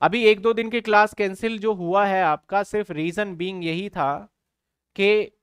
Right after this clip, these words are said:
उनके कुछ क्वेश्चंस कराने थे एक्स्ट्रा एग्जाम ओरिएंटेड, बोल रहे थे कि हमारी एक्स्ट्रा क्लास ले लो, तो मैं उनकी क्लास ले रहा हूँ। अभी तीस तक तो फिलहाल उन्हीं की क्लास ले रहा हूँ,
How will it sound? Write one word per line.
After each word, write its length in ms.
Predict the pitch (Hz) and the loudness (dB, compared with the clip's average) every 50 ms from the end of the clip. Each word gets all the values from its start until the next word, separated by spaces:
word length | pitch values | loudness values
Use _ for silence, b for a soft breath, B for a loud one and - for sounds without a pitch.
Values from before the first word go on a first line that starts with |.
| _ - | _ -8
उनके 280 | 175 185 202 - 240 | -8 -6 -4 -4 -6
कुछ 180 | 240 - 226 - | -4 -4 -8 -8
क्वेश्चंस 400 | - 214 208 - - 226 233 - | -4 -6 -6 -4 -6 -10 -10 -8
कराने 360 | - 208 185 185 185 190 208 | -2 0 2 2 2 0 -4
थे 120 | 208 - 214 | -6 -4 -6
एक्स्ट्रा 280 | 190 - - - 226 226 | -6 -6 -6 -2 -2 -2
एग्जाम 460 | 175 190 160 147 165 170 170 180 185 | -2 -2 -4 0 4 4 4 4 2
ओरिएंटेड, 540 | 180 175 - 285 269 175 165 185 190 185 - - | -2 -8 -6 -8 -8 -8 -6 -6 -6 -6 -8 -10
बोल 160 | 151 160 170 170 | -6 -6 -4 -2
रहे 120 | 180 180 | -2 -4
थे 120 | 175 185 | -4 -6
कि 60 | 170 175 | -6 -6
हमारी 280 | 165 151 151 156 160 | -6 -6 -6 -8 -8
एक्स्ट्रा 240 | 160 - - - 175 | -10 -12 -10 -10 -8
क्लास 280 | 156 165 151 147 - - | -6 -4 -4 -4 -6 -8
ले 80 | 160 | -12
लो, 80 | 160 180 | -10 -8
तो 100 | 180 233 | -8 -6
मैं 80 | 226 226 | -6 -6
उनकी 200 | 202 190 185 175 | -6 -6 -6 -6
क्लास 260 | 151 147 110 - - | -4 -4 -6 -6 -8
ले 100 | 101 98 | -14 -14
रहा 100 | 76 78 | -14 -16
हूँ। 100 | 85 - _ _ - | -20 -20 _ _ -4
अभी 160 | 156 185 214 220 | -2 -2 -2 -2
तीस 260 | - 247 240 220 - | -2 -2 -4 -2 -2
तक 120 | - 220 - | -4 -4 -2
तो 80 | - 220 | -2 -4
फिलहाल 280 | 208 220 196 190 196 | 0 2 2 2 2
उन्हीं 160 | 196 190 190 185 | 2 -2 -6 -8
की 100 | 196 185 | -6 -4
क्लास 260 | 180 185 175 170 - | -2 -2 -2 -2 -4
ले 100 | 175 156 | -6 -6
रहा 100 | 160 180 | -6 -8
हूँ, 80 | 202 | -10